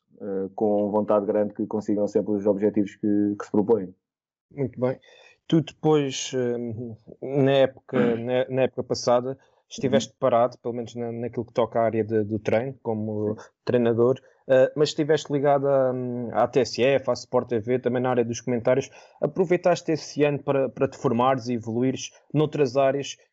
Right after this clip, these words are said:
Speaker 2: que depois te complementam aquilo também que é o teu dia-a-dia como treinador?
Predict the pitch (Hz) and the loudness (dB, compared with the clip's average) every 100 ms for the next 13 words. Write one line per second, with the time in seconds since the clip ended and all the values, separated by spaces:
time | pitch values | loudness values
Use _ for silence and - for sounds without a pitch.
0 | - 117 - 139 131 - - 131 123 123 | -8 -8 -2 -2 -2 -6 -8 -6 -4 -4
1 | 123 120 120 120 120 120 120 120 120 113 | -2 0 -2 0 -2 0 0 0 -2 -6
2 | - 117 113 117 113 117 107 113 110 107 | 0 2 4 0 2 2 2 -2 -4 -2
3 | 110 107 107 | -2 0 0